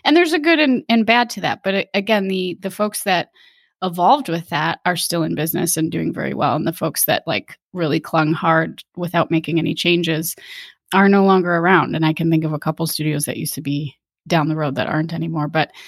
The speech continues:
that aside, I think that idea of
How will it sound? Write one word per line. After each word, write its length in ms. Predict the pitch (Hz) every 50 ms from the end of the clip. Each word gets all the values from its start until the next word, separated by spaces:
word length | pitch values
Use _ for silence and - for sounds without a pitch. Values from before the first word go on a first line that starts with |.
| - - - - _ _ _ _
that 180 | 214 226 247 269
aside, 460 | 240 202 - - 214 233 254 240 214
I 80 | 190 196
think 240 | - 226 226 220 -
that 160 | 220 208 190
idea 480 | 185 180 170 180 190 202 214 202 - -
of 240 | 175 180 175 165